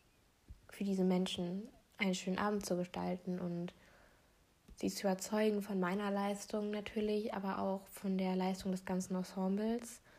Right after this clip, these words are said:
Ähm, ja, genau. Ähm, ich liebe das Ballett einfach und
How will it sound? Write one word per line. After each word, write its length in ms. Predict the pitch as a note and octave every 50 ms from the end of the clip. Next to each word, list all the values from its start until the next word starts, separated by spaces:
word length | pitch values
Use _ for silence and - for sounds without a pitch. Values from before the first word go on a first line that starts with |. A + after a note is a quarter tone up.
| - - - - - - - - - - - - - - -
Ähm, 560 | G3+ G3 G3 G3 F#3+ G3 G3 F#3+ F#3+ G3 F#3+ - - - - _ _ _ _ _ _ _ _ _ -
ja, 200 | - B3 C#4 C#4
genau. 520 | A#3+ G#3+ G#3 A3 A3+ A#3 A3 G3 F#3+ G#3+ G#3+ - -
Ähm, 280 | G3+ G3 F#3+ F#3 F#3 F#3 - - - _ - _ _ - - - - - - - - - - - _ _ _ _ _ _ _ _ _ _ _ _ _ _ _ _ _ _ -
ich 160 | - - -
liebe 200 | B3 C4+ C#4+ C4
das 200 | G#3 F#3+ G3 F#3+
Ballett 340 | - G3 F#3 F#3 F3+ F#3 -
einfach 640 | - G#3 G3 G3+ G3+ - A3 A3 B3+ B3+ - - -
und 380 | G#3+ G3 G3 F#3+ F#3+ F#3+ F#3+